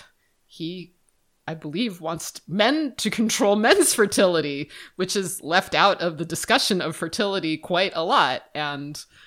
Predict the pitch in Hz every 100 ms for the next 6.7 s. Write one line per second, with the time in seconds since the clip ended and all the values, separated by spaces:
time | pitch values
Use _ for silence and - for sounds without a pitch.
0 | - _ _ _ _ - 147 139 135 135
1 | 139 196 180 147 135 165 185 180 160 -
2 | _ 196 349 240 175 - 165 165 - -
3 | - 175 170 147 - 381 - 180 165 147
4 | - 156 139 135 139 - _ _ _ _
5 | _ _ _ _ _ _ _ _ 180 180
6 | 160 165 156 147 139 - -